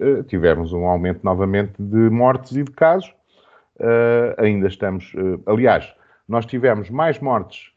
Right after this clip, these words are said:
eh, eh, neste período do que em igual período do ano passado. E do ano passado estávamos todos confinados e ai Deus me livre e ai Jesus,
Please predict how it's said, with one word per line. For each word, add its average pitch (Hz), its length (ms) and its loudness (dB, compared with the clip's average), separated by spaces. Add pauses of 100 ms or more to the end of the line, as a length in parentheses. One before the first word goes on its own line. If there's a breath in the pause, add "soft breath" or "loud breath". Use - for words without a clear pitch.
(100)
eh, 95 320 -2 (340)
eh, 85 400 2
neste 104 480 -2
período 104 720 0 (380 soft breath)
do 123 160 2
que 127 140 -2
em 143 100 2
igual 147 280 4
período 156 420 0
do 113 120 -4
ano 127 140 -2
passado. 123 460 0 (640)
E - 20 -12
do 90 160 -6
ano 104 120 -4
passado 123 520 2 (340)
estávamos 95 500 -4
todos 143 440 2 (540)
confinados 113 800 -2
e 123 160 -4
ai 113 160 2
Deus 98 240 -2
me 87 120 -6
livre 151 440 0
e 123 40 0
ai 110 160 2
Jesus, 151 520 4